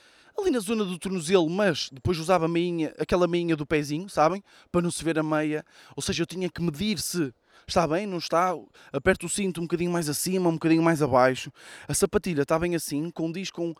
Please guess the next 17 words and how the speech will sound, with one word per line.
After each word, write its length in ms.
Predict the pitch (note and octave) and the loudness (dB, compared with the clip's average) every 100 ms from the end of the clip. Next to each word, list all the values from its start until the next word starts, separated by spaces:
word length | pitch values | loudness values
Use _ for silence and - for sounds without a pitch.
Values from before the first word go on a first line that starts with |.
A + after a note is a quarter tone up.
| _ | _
faz 180 | - F3+ | -2 -2
pandan, 480 | - G#3 F3 D3+ F#3 - - | 0 -2 2 0 0 -8 -6
não 160 | F#3 F3+ | -4 -2
faz, 400 | D3+ C#3 D#3+ - _ - - | -4 -4 -6 -14 _ -14 -6
a 60 | - | -2
camisa, 540 | A#3 G#3 E3 A#2 A2 _ | 0 0 -2 -2 -6 _
uso 180 | F3 F3 | -8 -6
por 120 | - F3 | -2 -2
dentro 180 | F3+ | -2
das 140 | E3 D#3 | -6 -4
calças 380 | D#3+ A3 D4+ A3+ | 0 0 0 -4
ou 80 | |
uso 140 | G#3+ - | -4 -6
por 100 | F#3+ | -8
fora 240 | F#3+ F3+ | -4 -2
das 160 | F3+ - | -2 -2
calças? 380 | D3 B2 A2 | -2 -2 -4